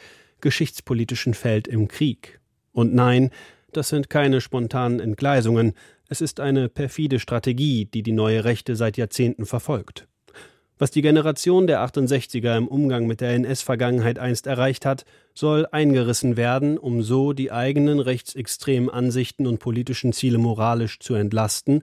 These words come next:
und mehrheitsfähig zu machen. Eine demokratische Gesellschaft muss die Erinnerungskultur, ihre Orte und ihre Vertreter vor den Angriffen besser schützen.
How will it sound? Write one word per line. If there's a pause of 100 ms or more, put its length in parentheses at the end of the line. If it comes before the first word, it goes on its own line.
(380)
und
mehrheitsfähig
zu
machen. (1000)
Eine
demokratische
Gesellschaft
muss
die
Erinnerungskultur,
ihre
Orte
und
ihre
Vertreter
vor
den
Angriffen
besser
schützen.